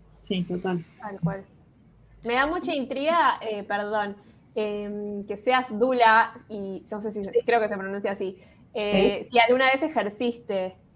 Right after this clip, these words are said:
Speaker 2: como
Speaker 3: Sí,
Speaker 2: tal.
Speaker 3: sí.
Speaker 2: Sí.
Speaker 3: Hay una historia que las doulas podemos,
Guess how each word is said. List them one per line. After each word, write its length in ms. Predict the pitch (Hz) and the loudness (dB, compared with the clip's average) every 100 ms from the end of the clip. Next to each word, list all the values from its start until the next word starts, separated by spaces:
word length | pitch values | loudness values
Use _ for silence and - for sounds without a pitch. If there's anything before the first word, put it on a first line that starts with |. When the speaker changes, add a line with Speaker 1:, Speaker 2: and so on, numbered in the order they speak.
| - | -12
Speaker 2:
como 280 | 190 185 185 | -8 -2 10
Speaker 3:
Sí, 280 | 285 330 | 12 12
Speaker 2:
tal. 40 | - - - - - - - | 6 -8 -20 -20 -20 -20 -16
Speaker 3:
sí. 380 | - 254 320 - | 10 10 10 6
Speaker 2:
Sí. 80 | 202 226 - - _ - | -6 -6 -12 -20 _ 4
Speaker 3:
Hay 160 | 196 | 8
una 80 | 226 | 8
historia 480 | 233 - 240 247 233 | 6 8 12 12 12
que 580 | 220 208 185 175 165 - - - - - - - - - - - - - | 10 10 12 12 10 4 -8 -20 -20 -20 -20 -18 -12 -10 -12 -14 -20 4
las 180 | 269 262 | 6 12
doulas 280 | 302 370 392 | 12 12 12
podemos, 440 | 311 311 330 339 | 12 12 12 12